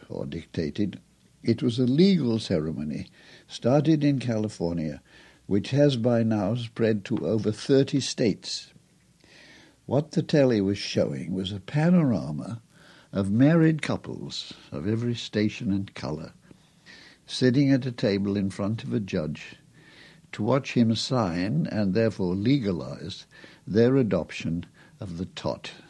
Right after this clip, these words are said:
they were holding or kissing or shushing. "From now on," announced the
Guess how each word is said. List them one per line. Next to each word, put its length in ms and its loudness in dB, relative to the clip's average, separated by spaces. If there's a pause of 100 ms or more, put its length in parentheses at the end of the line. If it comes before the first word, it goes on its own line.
(120)
they 120 -8
were 140 -8
holding 580 0 (320)
or 180 -10
kissing 540 0 (380)
or 140 -8
shushing. 560 -10 (1300)
"From 360 2
now 220 6
on," 440 6 (380)
announced 580 -2
the 260 -4